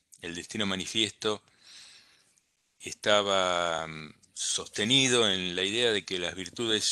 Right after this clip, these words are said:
ciudadanas e institucionales de Estados Unidos tenían que expandirse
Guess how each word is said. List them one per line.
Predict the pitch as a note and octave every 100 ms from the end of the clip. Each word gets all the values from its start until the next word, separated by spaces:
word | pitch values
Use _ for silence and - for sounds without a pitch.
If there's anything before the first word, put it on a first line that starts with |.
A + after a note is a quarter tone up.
| -
ciudadanas | - - G2+ F#2+ F#2+ A2 A2+ G#2 - -
e | -
institucionales | F2+ - F#2 G2+ - G#2 G#2+ A2+ G#2+ G#2+ - - _ _ _ _ _ _ _ _ _ _
de | - F#2 F2+ F2
Estados | - A#2 A#2+ A2 A#2+
Unidos | A#2+ A#2+ B2 A#2+
tenían | - F#2+ G#2 G#2+ G2
que | - F2+ F2 -
expandirse | - - - F#2 G#2 B2 G2 - A#2+ A#2+